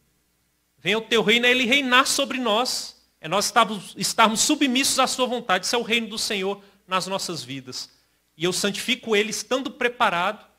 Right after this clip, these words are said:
O reino dEle vem, eu estando preparado pra responder aquilo que me dá esperança. Meus irmãos, a melhor forma de fazer apologética é estar cheio das Escrituras.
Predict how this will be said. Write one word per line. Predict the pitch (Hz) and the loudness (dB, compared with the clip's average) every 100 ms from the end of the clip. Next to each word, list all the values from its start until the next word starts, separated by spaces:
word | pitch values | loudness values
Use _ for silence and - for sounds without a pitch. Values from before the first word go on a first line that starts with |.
| _ _ _ | _ _ _
O | 131 | -2
reino | 117 220 220 | 4 4 4
dEle | 214 214 | 2 0
vem, | 151 165 214 240 | -2 -2 -2 -2
eu | 202 | -4
estando | 202 - 247 247 | -4 -6 -8 -6
preparado | 240 233 208 202 202 | -8 -2 0 0 0
pra | 214 | -4
responder | 202 202 196 165 165 | -2 -6 -8 -6 -4
aquilo | 175 175 196 | -4 -6 -12
que | 190 | -10
me | 190 | -8
dá | 175 | -4
esperança. | 175 - 160 135 139 - _ _ _ _ _ | -6 -6 -8 -8 -10 -14 _ _ _ _ _
Meus | 170 185 | -8 -4
irmãos, | 165 180 202 - _ _ _ _ _ _ | -4 -4 -6 -8 _ _ _ _ _ _
a | 139 | -2
melhor | 175 170 233 | 2 4 2
forma | - - 196 202 | 0 -4 -2 -2
de | 185 | -2
fazer | 202 170 196 | -2 0 0
apologética | 220 220 202 165 156 196 196 - 120 | -2 -2 -4 -2 -2 -2 -4 -12 -12
é | |
estar | - - 180 - | -12 -8 -8 -6
cheio | - 175 | -4 -6
das | 170 170 170 | -6 -6 -6
Escrituras. | - 175 - 131 120 - - | -10 -12 -14 -16 -18 -18 -20